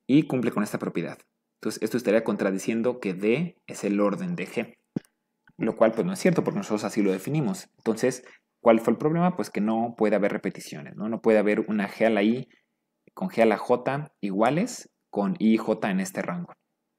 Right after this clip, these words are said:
Entonces, en otras palabras, todos los elementos de S son diferentes, entonces S verdaderamente tiene D elementos.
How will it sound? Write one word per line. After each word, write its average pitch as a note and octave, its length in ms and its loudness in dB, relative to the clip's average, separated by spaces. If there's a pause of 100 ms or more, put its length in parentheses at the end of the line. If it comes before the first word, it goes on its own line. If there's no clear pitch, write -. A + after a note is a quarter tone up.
(280)
Entonces, C3+ 600 -2
en G#2+ 80 -4
otras A#2+ 180 -6
palabras, E3 420 4
todos B2+ 120 6
los A#2 140 0
elementos A2+ 340 2
de G#2+ 80 2
S G#2+ 160 -2
son A#2 160 -6
diferentes, D3 560 -2 (360)
entonces A2+ 360 -4
S A2+ 280 2
verdaderamente G#2+ 640 0
tiene G#2+ 260 0
D G#2+ 260 6
elementos. F#2+ 520 2